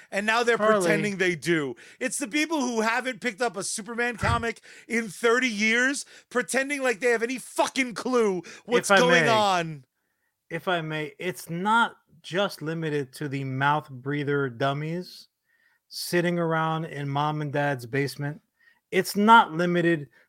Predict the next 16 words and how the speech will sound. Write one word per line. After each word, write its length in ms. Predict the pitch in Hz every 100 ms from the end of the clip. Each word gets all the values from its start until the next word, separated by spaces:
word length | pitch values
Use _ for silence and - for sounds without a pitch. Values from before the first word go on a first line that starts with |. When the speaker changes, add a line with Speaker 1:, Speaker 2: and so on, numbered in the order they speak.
| -
Speaker 2:
to 180 | - 180
the, 280 | 165 156 147
to 100 | -
the 140 | 165 160
troll 800 | - - 165 185 185 185 190
on 180 | 151 165
the 80 | 165
computer 600 | - 151 - 185 180 170
tucked 380 | - - 180 180
into 220 | 165 175
the 140 | 151
corner 520 | - 175 170 170 175 165 - -
in 80 | 180
the 100 | 160
darkest 640 | 139 180 175 180 175 143
recesses 960 | 147 156 175 156 170 165 - 165 180